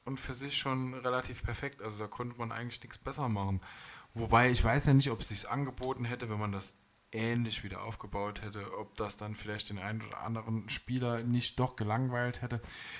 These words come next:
Aber ja, wie gesagt, ich fand, die haben da halt ein bisschen übertrieben mit allem. Also ich find, klar, Batmobil, coole Sache. Also ich fand das bei Batman Begins, bei diesem Spiel, diese Adaption zum Batman Begins Film,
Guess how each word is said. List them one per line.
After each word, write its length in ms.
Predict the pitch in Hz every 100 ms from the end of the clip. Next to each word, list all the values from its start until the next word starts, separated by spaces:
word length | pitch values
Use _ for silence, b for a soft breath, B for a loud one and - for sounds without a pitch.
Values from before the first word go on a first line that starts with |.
| B
Aber 220 | - 117 117
ja, 280 | 147 117 - B B B B B B -
wie 120 | 123
gesagt, 340 | 127 151 151 127
ich 80 |
fand, 220 | - 151 156
die 80 |
haben 180 | 143 156
da 100 | 151
halt 160 | 151 151
ein 80 | 147
bisschen 280 | 156 160
übertrieben 500 | 151 147 147 190 214
mit 120 | 143 90
allem. 280 | 101 110
Also 160 | 104 127
ich 120 | 127
find, 260 | - 165 175 B B B B -
klar, 320 | - - - 117
Batmobil, 680 | - 185 175 165 165 165 - _ _ -
coole 300 | - 370 190
Sache. 320 | 175 175 156
Also 200 | 110 120
ich 80 | 120
fand 200 | - 156
das 160 | 156 151
bei 260 | 135 131 127
Batman 440 | - 147 160 147
Begins, 380 | 127 131 175 185
bei 140 | 131
diesem 220 | 127 120
Spiel, 480 | 117 - 147 156 151
diese 260 | 143 123 113
Adaption 560 | 123 117 - 131 143
zum 260 | 147 127 123
Batman 320 | 123 - 127
Begins 380 | 120 117 139 143
Film, 400 | - 139 139 139